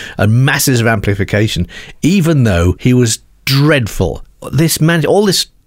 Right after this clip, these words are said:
technology managed to hide the fact how terrible he was. So this wall of awful sound. And, uh, to, to drunks, this sounded like marvellous music, but he wasn't.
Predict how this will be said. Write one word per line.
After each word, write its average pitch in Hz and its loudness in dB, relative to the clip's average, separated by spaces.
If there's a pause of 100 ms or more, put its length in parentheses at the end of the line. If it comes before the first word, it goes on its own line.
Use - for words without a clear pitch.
(120)
technology 147 0
managed 147 0
to 143 0
hide 147 0
the - -6
fact - -2
how 139 0
terrible 113 0
he 117 2
was. 123 2 (200)
So - 0
this 139 2
wall 160 4
of 123 -2
awful 160 2
sound. 92 0 (360)
And, 139 0
uh, 156 2 (120)
to, 196 0
to 180 0
drunks, 151 0 (120)
this 226 0
sounded 143 0
like 117 0 (180)
marvellous 139 2
music, 175 0 (100)
but - -6
he 180 0
wasn't. 185 2